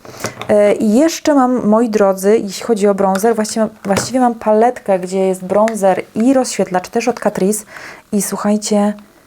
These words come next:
mm, znowu jest folijka niezdjęta. Przypomina wam to coś? To jest... Złamałam sobie paznokcia.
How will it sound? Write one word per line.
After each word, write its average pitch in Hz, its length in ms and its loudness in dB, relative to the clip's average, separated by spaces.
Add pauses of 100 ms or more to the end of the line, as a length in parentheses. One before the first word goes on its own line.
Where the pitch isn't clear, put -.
(600)
mm, 180 360 0
znowu 175 360 -4
jest 170 180 -6
folijka 175 460 -8
niezdjęta. 175 580 -10 (320)
Przypomina 226 420 0
wam 214 160 0
to 214 100 -6
coś? 240 320 -4 (2000)
To 269 160 4
jest... 285 460 0 (600)
Złamałam 214 480 2
sobie 190 180 0
paznokcia. 196 500 -2